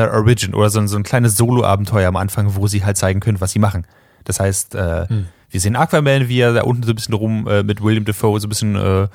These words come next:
Speaker 1: rumschwimmt und, ähm, die Box da verliert. Ähm, wir sehen so ein Solo-Ding von, äh, Barry Allen als Flash, der sich in dem Punkt gerade bewirbt auf einen Job in einem, äh,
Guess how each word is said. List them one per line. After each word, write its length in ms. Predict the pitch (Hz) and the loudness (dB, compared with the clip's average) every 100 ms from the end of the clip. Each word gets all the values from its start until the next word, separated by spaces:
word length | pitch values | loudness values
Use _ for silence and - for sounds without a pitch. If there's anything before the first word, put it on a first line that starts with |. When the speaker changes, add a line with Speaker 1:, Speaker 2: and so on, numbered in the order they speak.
| - - | -10 -6
Speaker 1:
rumschwimmt 640 | 110 113 - 117 110 107 | 0 0 0 0 0 -2
und, 400 | - 104 95 95 92 | -6 -2 -2 -4 -4
ähm, 400 | 90 87 85 90 - - - | -2 -2 -4 -8 -14 -20 -4
die 80 | 110 | 0
Box 280 | 113 - - | 0 0 0
da 100 | 107 | 0
verliert. 500 | - 101 101 101 - - - - | 0 2 2 2 -2 -14 -20 -8
Ähm, 680 | 95 90 87 82 82 80 80 - - _ | 0 2 2 0 -4 -8 -10 -16 -20 _
wir 420 | - 98 104 98 101 | -4 0 2 2 0
sehen 420 | 101 95 95 95 | 0 0 0 0
so 100 | 95 | -2
ein 100 | 92 | 0
Solo-Ding 440 | 101 107 98 98 | 0 -2 -2 -4
von, 480 | 95 104 92 90 95 - _ _ | -2 -2 0 -2 -6 -10 _ _
äh, 180 | 104 90 | -2 -2
Barry 380 | 87 98 104 123 | 2 2 2 2
Allen 280 | 127 135 | 2 0
als 200 | 131 95 | -2 -6
Flash, 480 | - - 156 - - _ _ | -6 -2 -2 -2 -8 _ _
der 100 | 113 | -2
sich 260 | 104 107 - _ _ - | 0 -2 -8 _ _ -14
in 140 | 127 113 | -8 -2
dem 160 | 127 | -2
Punkt 200 | - 131 | -2 -4
gerade 240 | - 107 117 | 0 0 2
bewirbt 380 | 113 110 123 | 2 2 0
auf 160 | - - | -2 -2
einen 120 | 113 | -2
Job 240 | 117 117 - | 0 -2 0
in 140 | 110 | 0
einem, 280 | 101 101 101 - _ _ - | 0 0 -4 -10 _ _ 0
äh, 360 | 101 95 - | 2 2 0